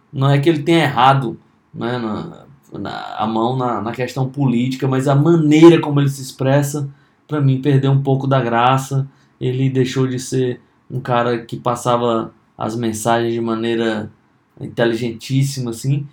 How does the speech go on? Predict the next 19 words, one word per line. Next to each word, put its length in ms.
pra 120
uma 60
coisa 260
quase 320
panfletária, 1400
e 100
usando 300
expressões 840
datadas, 1120
né, 180
de, 240
de, 300
de 300
Nutella, 960
de 280
sei 180
lá 140
o 100
quê. 580